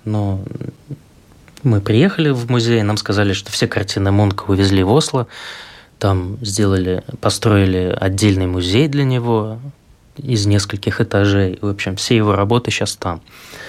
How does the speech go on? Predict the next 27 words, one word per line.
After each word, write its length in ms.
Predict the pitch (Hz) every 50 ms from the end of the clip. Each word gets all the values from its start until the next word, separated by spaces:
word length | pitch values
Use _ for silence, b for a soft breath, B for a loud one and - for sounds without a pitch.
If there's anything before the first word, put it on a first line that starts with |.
| B B B B B B
Но 100 | - 147
мы 100 | 147 139
зашли 420 | 120 123 110 - - 120 117 107
все 220 | 101 - - - 107
равно 240 | 104 107 104 101 98
в 20 |
этот 220 | 95 - 98 -
музей, 520 | 117 117 113 117 151 170 175 165 156 151 139 127
э, 240 | 120 120 117 113 120 -
там 360 | - 110 98 92 92 87 90 90
современное 600 | - - 101 101 107 104 110 104 98 95 95 92
искусство 420 | 90 - - - 110 - - 107 101
с 120 | - -
одной 280 | 107 101 104 147 151 147
стороны, 480 | 151 - 131 117 117 113 113 110 107 B B B B B B B B
и 40 | 101
с 60 | 98
другой 280 | 113 107 104 123 135 131
стороны, 420 | - - - 104 101 104 107 113
э, 480 | 113 113 110 110 104 98 98 95 95 92
в 40 | 95
общем-то, 380 | 92 - - 107 98 - -
попали 400 | - - 117 - - 127 117 110
тоже 260 | 110 - 110 101 101 98
случайно 680 | - - 110 101 - - 131 131 139 135 120 110 104
на 400 | 101 101 101 98 95 95 92 - B B B B B -
экспозицию 920 | 120 113 - - - 147 131 117 110 139 156 151 - - 143 135 127 120